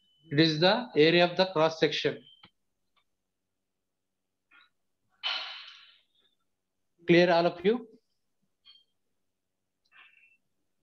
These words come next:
This is in cutting portion, same filling portion, same procedure.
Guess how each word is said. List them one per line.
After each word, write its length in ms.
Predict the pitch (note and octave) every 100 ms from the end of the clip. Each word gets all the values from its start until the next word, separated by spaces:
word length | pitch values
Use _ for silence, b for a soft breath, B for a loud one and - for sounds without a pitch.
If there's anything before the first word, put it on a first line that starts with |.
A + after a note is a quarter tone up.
| D#3+
This 160 | D#3+
is 160 | E3 E3
in 380 | G#3 C4+ B3 F#3 - _
cutting 240 | - E3 F3+
portion, 380 | D#3+ D#3 D#3 D3
same 300 | E3+ F#3 F#3
filling 240 | F#3 F3+
portion, 300 | F3+ E3+ F#3+
same 420 | G3 - F3 D#3 -
procedure. 500 | D3+ D3 D#3 D3+ E3